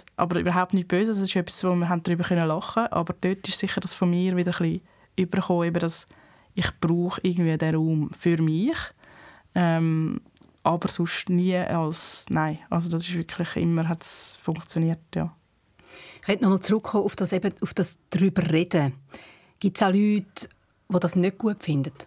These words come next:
Speaker 2: dass du so offen jetzt mit deiner Trauer umgehst?
Speaker 1: Das weiss ich nicht. Ich habe jetzt keine Reaktion bekommen und schlussendlich ist es mir eigentlich auch egal.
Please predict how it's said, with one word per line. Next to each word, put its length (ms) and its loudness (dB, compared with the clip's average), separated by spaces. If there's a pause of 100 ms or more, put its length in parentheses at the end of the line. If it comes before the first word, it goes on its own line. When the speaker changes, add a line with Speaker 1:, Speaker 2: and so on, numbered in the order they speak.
(200)
Speaker 2:
dass 160 -6
du 120 -2
so 180 0
offen 480 0 (560)
jetzt 260 2
mit 140 0
deiner 280 2
Trauer 300 0
umgehst? 540 0 (640)
Speaker 1:
Das 200 -2
weiss 240 0
ich 100 -2
nicht. 400 0
Ich 140 -4
habe 160 2
jetzt 340 -2
keine 300 0
Reaktion 640 0
bekommen 480 0
und 180 0
schlussendlich 480 -4 (300)
ist 220 -2
es 100 -4
mir 160 2
eigentlich 220 -2
auch 100 2
egal. 460 0